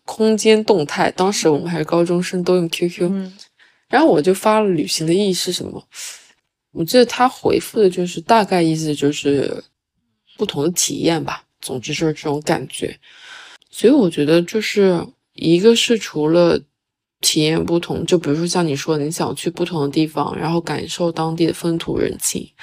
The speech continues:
Speaker 1: 我觉得除了这一方面，还有一个方面就是你在旅途的过程中，你会更了解你自己。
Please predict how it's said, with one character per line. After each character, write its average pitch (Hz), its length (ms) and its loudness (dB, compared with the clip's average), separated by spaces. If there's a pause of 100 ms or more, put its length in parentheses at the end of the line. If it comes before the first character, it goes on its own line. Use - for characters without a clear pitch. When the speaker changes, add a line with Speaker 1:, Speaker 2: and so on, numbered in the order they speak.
(640)
Speaker 1:
我 - 80 0
觉 180 80 6
得 196 60 10
除 175 240 2
了 220 240 6 (240)
这 202 160 8
一 170 100 8
方 160 240 -2
面， 160 160 -2
还 175 200 0
有 226 160 2
一 202 80 4
个 180 100 0
方 175 140 -2
面 165 160 0
就 170 80 4
是 165 340 -2 (600)
你 156 180 0
在 214 320 4
旅 165 180 2
途 165 220 -2
的 170 40 8
过 202 200 2
程 185 120 4
中， 190 160 4
你 175 140 2
会 190 120 4
更 208 340 2
了 160 180 4
解 196 160 0
你 156 160 0
自 208 220 0
己。 - 360 -6